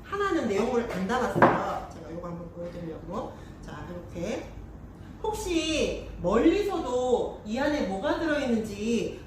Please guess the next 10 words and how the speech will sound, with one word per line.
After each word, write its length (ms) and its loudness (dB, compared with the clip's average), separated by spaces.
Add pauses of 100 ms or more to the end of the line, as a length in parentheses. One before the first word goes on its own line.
(100)
보이시면 1080 2
댓글 280 0
한번 260 4
남겨볼까요? 800 -2 (200)
왜 240 6
넣어놓고 640 0
보여드리냐면 720 0 (420)
이렇게. 480 2 (680)
보이셔요? 480 8 (1600)
이거? 340 0